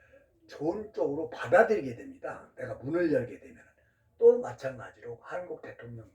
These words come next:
지금 누가 되실지 모르지만 좋은 분이 오는 건 사실입니다. 우리가 국운이 좋기 때문에요. 그분과 또 이 친구와 같이 대화를 하게 되면은 잘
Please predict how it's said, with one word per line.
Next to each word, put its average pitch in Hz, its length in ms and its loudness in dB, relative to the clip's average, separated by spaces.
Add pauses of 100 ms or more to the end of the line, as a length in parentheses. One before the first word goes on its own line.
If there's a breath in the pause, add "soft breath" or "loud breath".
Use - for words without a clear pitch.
지금 - 240 -18 (120)
누가 131 220 -2
되실지 113 400 -12
모르지만 151 600 -2 (420 soft breath)
좋은 208 320 4
분이 208 220 -4
오는 139 220 -2
건 131 120 0
사실입니다. 131 680 -4 (100)
우리가 131 260 0
국운이 143 340 -2
좋기 - 280 -10
때문에요. - 560 -6 (440 loud breath)
그분과 214 800 0 (140)
또 170 480 -4 (220)
이 139 120 -20
친구와 123 600 -8
같이 - 640 -12 (360)
대화를 139 440 6
하게 170 260 -4
되면은 117 380 -12 (520 soft breath)
잘 175 420 -6